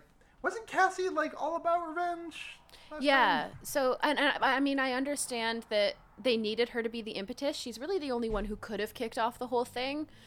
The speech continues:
Speaker 1: Yeah.
Speaker 2: Um, but, yeah, she's basically like, "No, this is stupid. They want to assassinate Visser Three, uh, for revenge, and it, it, not for any, like, tactical reason, so that's immoral."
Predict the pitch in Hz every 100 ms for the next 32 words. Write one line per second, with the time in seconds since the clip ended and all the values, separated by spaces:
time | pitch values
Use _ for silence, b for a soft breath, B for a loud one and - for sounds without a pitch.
0 | b - - 208 196 196 185 - b b
1 | b - 226 214 185 - 247 294 214 -
2 | 240 220 214 233 233 - 240 226 208 b
3 | - 269 262 254 262 262 - 262 240 226
4 | 240 233 247 247 240 240 214 220 226 -
5 | 208 208 214 202 208 202 202 202 202 b
6 | b b b - 196 190 185 185 180 170
7 | - - 220 208 202 202 202 185 170 165
8 | 185 185 - 190 185 196 - 208 190 196
9 | 190 185 - 208 190 214 202 185 185 196
10 | 185 170 156 - 185 185 196 202 196 185
11 | 180 156 151